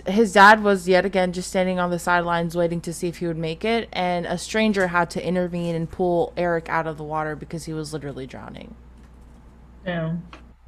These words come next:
Speaker 2: It's
Speaker 1: So
Speaker 2: a
Speaker 1: not his
Speaker 2: beautiful
Speaker 1: dad
Speaker 2: boat.
Speaker 1: that was standing right there.
Speaker 2: Yeah.
Speaker 1: A fucking stranger had to pull him out of the water because his dad was just like, "Oh, he'll make it.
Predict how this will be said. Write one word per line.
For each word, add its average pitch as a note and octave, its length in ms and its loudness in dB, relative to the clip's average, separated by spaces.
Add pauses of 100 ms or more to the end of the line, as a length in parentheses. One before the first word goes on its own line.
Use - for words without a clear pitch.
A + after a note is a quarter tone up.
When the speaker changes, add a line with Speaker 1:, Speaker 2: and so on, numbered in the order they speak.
(960)
Speaker 2:
It's - 260 -4
Speaker 1:
So A#3+ 80 10
Speaker 2:
a A#3 40 10
Speaker 1:
not C4 180 12
his D#4 180 10
Speaker 2:
beautiful - 40 6
Speaker 1:
dad E3+ 380 8
Speaker 2:
boat. F3 260 0
Speaker 1:
that G3 180 10
was F#3 120 0
standing A3+ 720 4
right F3 300 -4
there. F3 420 -4 (720)
Speaker 2:
Yeah. E3 240 -4
Speaker 1:
A F#3+ 60 -6
fucking A3+ 340 2
stranger D#3+ 580 -6 (320)
had F#3+ 100 2
to E3+ 80 2
pull F3 180 -2
him E3 80 -2
out D3+ 160 -6
of D3+ 60 -8
the D3 60 -8
water - 360 -6 (120)
because E3 440 -6
his E3 120 -10
dad E3 240 -4
was E3 120 -6
just F3 160 -10
like, F#3 160 -6
"Oh, B3+ 160 2
he'll C#4 120 2
make D#3 200 -4
it. D#3+ 200 -4